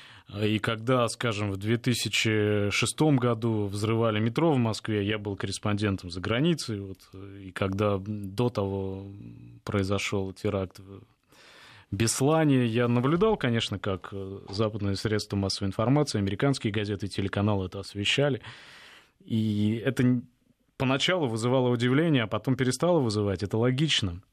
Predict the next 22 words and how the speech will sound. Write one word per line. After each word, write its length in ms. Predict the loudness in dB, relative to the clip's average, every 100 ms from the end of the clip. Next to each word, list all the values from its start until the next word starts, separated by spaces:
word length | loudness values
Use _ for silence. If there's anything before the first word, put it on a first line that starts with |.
| _ -16
Когда 400 | -6 -2 2 4
в 540 | 2 -2 -4 0 2 2
России 760 | 0 0 2 4 4 2 -2 -6 -6
падает 340 | -2 0 0 0
самолёт, 680 | 2 4 4 2 0 -4 -16 _ _ _ _ _ _ _ _
сообщение 500 | 0 0 0 2 2
об 80 | 2
этом 200 | 2 0
оказывается 680 | 2 0 0 0 0 0 -2 _ _
во 100 | -4
второй 320 | -2 -2 0
части 320 | 0 -2 0
информационного 680 | -4 -2 -2 -2 0 2 2
выпуска, 680 | 0 -2 -6 -6 -2 -2 -4 -12 -4
ну, 160 | 2 2
скажем, 440 | 2 -2 -2 -4 -6
телеканала 480 | -4 -2 0 0 0
си 140 | 0 0
эн 120 | 2
эн, 180 | 0 -2
там 180 | -2 -2
есть, 320 | -2 -4 -10